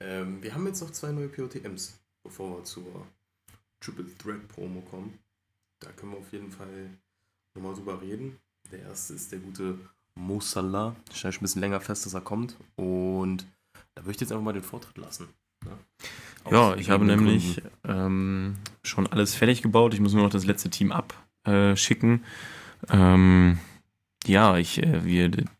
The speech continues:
Speaker 2: daraus unschwer folgern könnt, äh, ich habe ihn abge-, also ich werde ihn machen.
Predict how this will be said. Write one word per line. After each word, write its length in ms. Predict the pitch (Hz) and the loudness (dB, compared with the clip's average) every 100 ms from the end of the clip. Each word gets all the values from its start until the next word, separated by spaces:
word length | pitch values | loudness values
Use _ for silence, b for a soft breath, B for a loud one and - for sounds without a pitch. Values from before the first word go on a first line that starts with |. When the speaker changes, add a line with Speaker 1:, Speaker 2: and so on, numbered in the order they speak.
| _ | _
Speaker 2:
daraus 440 | 90 82 87 85 | 2 4 4 2
unschwer 480 | - 98 87 - 90 | 2 2 2 4 4
folgern 340 | - 98 95 95 | 6 6 6 6
könnt, 360 | 98 92 - | 6 6 2
äh, 340 | 90 85 87 90 | -2 -2 -2 -4
ich 120 | - | -4
habe 160 | - 98 | 2 6
ihn 260 | 92 90 - | 8 6 4
abge-, 240 | 98 - | 0 2
also 140 | 98 90 | 2 2
ich 140 | - | 4
werde 100 | 90 | 4
ihn 80 | 90 | 6
machen. 240 | 95 123 | 6 4